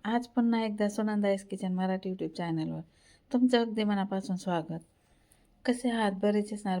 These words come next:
बरेच राहा. आजच्या दिवस तुमच्या खूप खूप सुखा समृद्धीच्या आणि खूप छान मस्त आनंदाच्या, आरोग्याच्या जावो ईश्वरचरणी प्रार्थना. तर बघा, लसूण पण निवडले गेले माझे इथं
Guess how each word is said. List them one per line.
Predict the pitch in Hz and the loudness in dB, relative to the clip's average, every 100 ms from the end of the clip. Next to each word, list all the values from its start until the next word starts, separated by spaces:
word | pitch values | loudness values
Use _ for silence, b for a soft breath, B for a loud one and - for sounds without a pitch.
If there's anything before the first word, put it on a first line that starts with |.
| 185 | -2
बरेच | 180 180 190 | -4 -4 -2
राहा. | 170 | -2
आजच्या | 180 - 208 | -2 -4 -2
दिवस | 202 202 202 | -2 -2 -4
तुमच्या | 190 190 190 | -4 -4 -4
खूप | 220 226 | -4 -6
खूप | - 226 - | -4 -8 -6
सुखा | 233 220 | -6 -6
समृद्धीच्या | 220 214 185 165 180 185 269 b b b b | -2 -2 -2 -4 -8 -6 -8 b b b b
आणि | 208 233 233 | -2 0 0
खूप | 233 233 233 | 0 -2 -2
छान | 233 220 | -4 -2
मस्त | 190 190 202 | -2 -2 -2
आनंदाच्या, | 220 233 233 226 208 | -2 0 0 0 0
आरोग्याच्या | 208 196 202 190 190 | -2 -2 -4 -4 -2
जावो | 185 180 | -2 -2
ईश्वरचरणी | 190 - 185 175 180 180 | -4 -4 -4 -4 -6 -6
प्रार्थना. | 175 175 175 185 208 311 B B B B B - | -6 -6 -6 -6 -4 -6 B B B B B -4
तर | 202 | -2
बघा, | 208 208 196 | 0 0 0
लसूण | 196 196 202 | 0 0 -4
पण | 190 196 | -2 0
निवडले | 190 185 185 180 | 0 0 -2 -2
गेले | 175 175 | -4 -4
माझे | 175 180 185 | -6 -6 -6
इथं | 170 202 | -6 -6